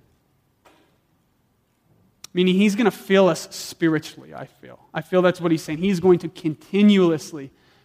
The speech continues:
fill us spiritually over and over again. And then he goes on to say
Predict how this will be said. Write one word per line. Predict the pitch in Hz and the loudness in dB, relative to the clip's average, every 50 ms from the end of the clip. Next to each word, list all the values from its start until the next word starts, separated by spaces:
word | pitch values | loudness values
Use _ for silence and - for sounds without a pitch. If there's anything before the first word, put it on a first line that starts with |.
| _ | _
fill | _ - - - 190 190 185 170 | _ -14 -2 2 4 4 6 4
us | 151 135 135 - - - - _ _ _ _ _ _ | 2 0 -2 -6 -14 -18 -20 _ _ _ _ _ _
spiritually | _ - - - - - 165 160 156 151 - - - 127 131 - | _ -18 -18 -16 -6 -2 -2 0 0 -2 -6 -8 -14 -14 -14 -8
over | - 143 147 139 143 139 135 | -6 -6 -6 -6 -6 -10 -12
and | 131 135 | -10 -8
over | 131 131 131 123 117 | -8 -10 -10 -12 -16
again. | 135 131 - - - - _ _ _ _ _ _ _ _ _ _ _ _ _ _ _ _ _ _ _ _ _ _ _ _ _ _ _ _ _ _ _ _ _ _ _ _ _ _ _ _ _ _ _ - | -16 -16 -18 -20 -20 -20 _ _ _ _ _ _ _ _ _ _ _ _ _ _ _ _ _ _ _ _ _ _ _ _ _ _ _ _ _ _ _ _ _ _ _ _ _ _ _ _ _ _ _ 0
And | 165 | 2
then | 185 208 | 4 4
he | 240 214 | 4 4
goes | 214 196 175 | 4 4 4
on | 190 185 185 | 6 4 4
to | 180 175 | 4 0
say | - - 185 175 175 170 165 160 | -2 -2 0 2 2 2 0 -2